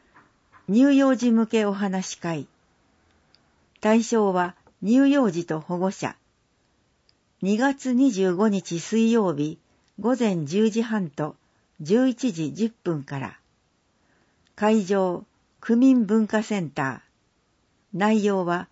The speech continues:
絵本の読み聞かせなど。お申し込み、当日会場で、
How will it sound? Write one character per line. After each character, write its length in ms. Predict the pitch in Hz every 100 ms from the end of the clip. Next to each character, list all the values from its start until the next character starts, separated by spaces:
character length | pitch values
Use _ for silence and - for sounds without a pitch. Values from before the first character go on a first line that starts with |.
| _ _
絵 100 | 185
本 300 | 233 262 226
の 120 | 180
読 180 | 160 165
み 120 | 196
聞 160 | 185 -
か 120 | 196
せ 160 | - 180
な 160 | 170
ど。 180 | 147 127 - _ _ _ _ _ _ _ _ _ _ _
お 80 | 180
申 220 | 208 226
し 120 | 233
込 160 | - 202
み、 260 | 180 185 - _ _ _
当 200 | - 254
日 340 | 226 196 - 170
会 280 | 185 196 185
場 260 | 185 180
で、 240 | 165 160